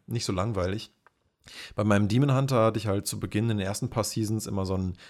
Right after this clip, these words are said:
Bild gespielt, dass du so Geschütztürme aufgestellt, die dann immer gemacht haben, was du gemacht hast. Also wenn, äh, von deinem, äh, fetten, äh, S-, Splitterpfeil dann irgendwie auch gleichzeitig die welche rausgehauen haben und so. Aber irgendwann so nach und nach, als dann ein paar Seasons rum waren, war das halt irgendwie,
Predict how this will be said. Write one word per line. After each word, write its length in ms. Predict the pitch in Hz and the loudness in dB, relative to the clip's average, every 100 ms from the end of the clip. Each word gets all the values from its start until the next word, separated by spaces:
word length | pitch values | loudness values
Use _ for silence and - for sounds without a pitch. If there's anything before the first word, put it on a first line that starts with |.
| - - | -20 -2
Bild 180 | 113 113 | 0 2
gespielt, 240 | 110 - | 0 -2
dass 120 | 101 98 | -2 0
du 60 | |
so 120 | 98 | -2
Geschütztürme 540 | 92 - 160 - 135 131 | -2 -2 -2 0 0 2
aufgestellt, 640 | 127 - - 113 110 110 | 0 -2 -4 2 2 2
die 60 | 104 | -2
dann 120 | 98 | -4
immer 180 | 113 98 | -4 -2
gemacht 320 | 95 101 - | -2 -4 -2
haben, 200 | 101 95 | -2 -2
was 80 | 90 | -4
du 100 | 139 | -4
gemacht 300 | 123 113 - | -2 -4 -4
hast. 100 | 110 | -4
Also 320 | 110 98 92 | -4 -2 -4
wenn, 120 | 98 | -6
äh, 140 | - 113 | -8 -10
von 180 | - - | -8 -6
deinem, 300 | 92 90 90 - - - - _ | -4 -4 -8 -12 -20 -20 -20 _
äh, 160 | - 95 | -6 -6
fetten, 580 | - 131 113 101 101 - | -4 -4 -2 -4 -4 -8
äh, 100 | 104 | -8
S-, 220 | - - _ - | -10 -14 _ -14
Splitterpfeil 1040 | - 156 156 139 - 135 123 120 117 113 | -6 -4 -2 -2 -2 2 4 4 2 0
dann 200 | 107 107 | -2 -2
irgendwie 340 | 110 104 107 117 | -4 -4 -2 -4
auch 100 | - | -2
gleichzeitig 400 | 113 - 101 - | -6 -6 -10 -6
die 120 | 104 | -4
welche 200 | 101 - | -4 -2
rausgehauen 560 | 98 - 98 92 92 | -2 -2 -4 -4 -4
haben 320 | 92 92 95 104 | -2 -2 -4 -6
und 100 | - | -4
so. 220 | 95 90 - - - - | -4 -4 -10 -20 -20 -12
Aber 200 | - 117 | 0 2
irgendwann 400 | 135 139 139 131 | 4 4 4 4
so 60 | 117 | 4
nach 220 | 110 117 | 2 2
und 80 | 117 | 0
nach, 160 | 113 120 | 0 -2
als 80 | |
dann 100 | 117 | -4
ein 60 | 113 | -4
paar 120 | 120 | -4
Seasons 320 | - 113 117 | -4 -2 -2
rum 180 | 98 113 | 0 0
waren, 260 | 113 110 101 | 2 2 2
war 120 | 101 | 0
das 180 | 107 - | 0 -2
halt 200 | 104 101 | -2 -2
irgendwie, 440 | 101 95 95 90 | -6 -6 -6 -8